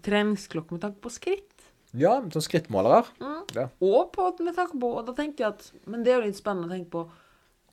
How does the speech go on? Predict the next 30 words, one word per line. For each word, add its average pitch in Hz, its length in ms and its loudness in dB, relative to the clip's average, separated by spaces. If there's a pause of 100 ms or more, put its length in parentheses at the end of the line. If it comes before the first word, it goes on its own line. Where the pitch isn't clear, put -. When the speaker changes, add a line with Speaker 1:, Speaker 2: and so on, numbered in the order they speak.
(120)
Speaker 1:
generelt 208 760 -2 (160)
sånn 190 320 -4 (400)
nøyaktigheten 196 720 -6
av 143 80 -18
sånne 175 180 -8
aktivitetsmålere. 160 960 -12 (240)
Speaker 2:
Ja. 78 160 -4 (960)
Speaker 1:
Veldig 202 240 0
mange 226 160 -2
henger 226 180 -4
seg - 140 -6
jo 160 80 -2
veldig, 190 240 -2
veldig 170 180 -4
opp 165 120 -10
i 143 40 -6
den 143 160 -8
nøyaktigheten. - 760 -16 (280)
Speaker 2:
Ja. 104 140 -4 (1300)
Speaker 1:
Og 208 300 2 (480)
er 208 120 2
vi 208 140 2
helt 196 180 2
ærlige, 196 400 0
så - 160 -6
er 131 220 0
den 208 180 -2 (640)
ikke - 260 -8
så - 140 -10
god. - 200 -10